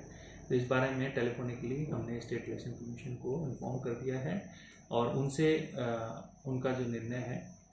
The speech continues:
हमें अपेक्षित है, फॉर्मली भी हम उनको लिख देंगे। तो जैसा भी निर्णय होगा हम immediately बाकी लोगों को भी कन्वे करेंगे।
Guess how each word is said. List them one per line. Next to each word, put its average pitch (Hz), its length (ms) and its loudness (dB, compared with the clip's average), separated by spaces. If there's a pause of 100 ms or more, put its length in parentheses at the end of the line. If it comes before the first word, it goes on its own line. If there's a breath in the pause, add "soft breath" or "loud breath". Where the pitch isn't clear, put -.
(120)
हमें 117 240 2
अपेक्षित - 400 -2
है, 147 180 -2
फॉर्मली 131 340 2
भी 139 140 0
हम 135 100 0
उनको 127 240 -2
लिख 120 140 -2
देंगे। 120 320 -2 (580 loud breath)
तो 131 60 2
जैसा 123 280 4
भी 135 180 0
निर्णय 131 200 2
होगा 131 320 2
हम 135 420 -2
immediately 127 600 2
बाकी 123 240 0
लोगों 107 160 -4
को - 180 -8
भी - 140 -8
कन्वे 113 300 -6
करेंगे। 110 520 -4